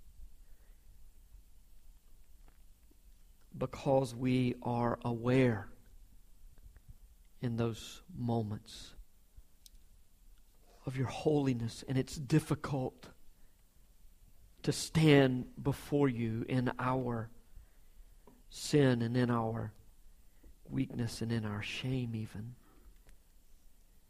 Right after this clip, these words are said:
But in Jesus, we stand perfect and holy. And we thank you, Lord, for making us that which we were not, worthy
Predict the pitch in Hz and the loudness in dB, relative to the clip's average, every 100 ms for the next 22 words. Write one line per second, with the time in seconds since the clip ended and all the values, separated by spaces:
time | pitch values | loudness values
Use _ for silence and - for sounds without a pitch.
0 | - - _ - - - - - - 151 | -20 -20 _ -20 -20 -20 -20 -20 -16 -2
1 | 139 - 135 139 117 131 139 - 127 - | -2 0 0 0 0 -2 -2 -4 -10 -6
2 | 127 117 - - 131 127 - - - 120 | -4 -4 -6 -4 -4 -4 -8 -6 -2 -2
3 | - - - - - - - - - - | -4 -14 -8 -8 -8 -18 -20 -20 -20 -20
4 | - - - - - 131 110 - 120 113 | -20 -20 -20 -20 -10 -8 -8 -6 -6 -6
5 | 113 - - - - - - - - - | -10 -12 -18 -20 -20 -20 -20 -20 -8 -4
6 | 120 147 - 156 160 - - 123 123 120 | 2 0 0 0 0 -2 -6 -6 -4 -2
7 | - 131 139 147 156 - 117 113 107 - | 0 2 8 8 8 2 0 0 -2 0
8 | 131 123 - 123 - 135 123 117 107 110 | 4 4 2 -8 -6 -4 -2 -2 -2 -2
9 | 117 - - - - - - - - - | -4 -6 -12 -18 -20 -20 -20 -20 -20 -20
10 | - - - - - 117 143 151 131 107 | -20 -20 -20 -20 -8 6 10 12 10 2
11 | 98 | -8